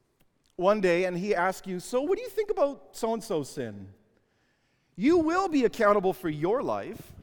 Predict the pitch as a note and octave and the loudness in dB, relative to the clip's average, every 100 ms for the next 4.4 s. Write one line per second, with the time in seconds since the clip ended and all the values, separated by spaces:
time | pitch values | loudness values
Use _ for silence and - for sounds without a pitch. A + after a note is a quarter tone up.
0 | - - _ _ - A#3 C#4 E4+ D#4+ A#3+ | -20 -20 _ _ -2 2 4 4 2 2
1 | A#3 A3+ A3 - G3 F#3 E3 G#3 A#3+ G3+ | 2 4 2 0 -2 -2 -2 -4 -2 -2
2 | E3 C#3 D3 A3 G#3+ - - _ _ _ | -2 -2 -4 -10 -14 -20 -20 _ _ _
3 | _ - G#3 B3+ D4+ D4 A3+ G3 D#3 A2 | _ -6 -2 0 0 0 0 -2 -2 -6
4 | - - - | -12 -20 -20